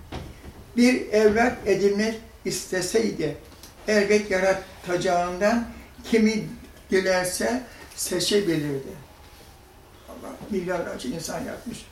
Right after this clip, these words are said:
Bunların arasından birisine, "Bu benim evladımdır." diyebilirdi.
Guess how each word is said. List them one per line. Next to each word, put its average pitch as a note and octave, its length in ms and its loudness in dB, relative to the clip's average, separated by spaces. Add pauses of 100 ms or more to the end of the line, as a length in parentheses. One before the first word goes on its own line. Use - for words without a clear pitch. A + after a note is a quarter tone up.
(400)
Bunların F3 320 -2
arasından D#3 600 -4 (1000)
birisine, F3 520 -6 (180)
"Bu - 140 -8
benim F3 220 -6
evladımdır." E3+ 800 -4
diyebilirdi. E3 760 0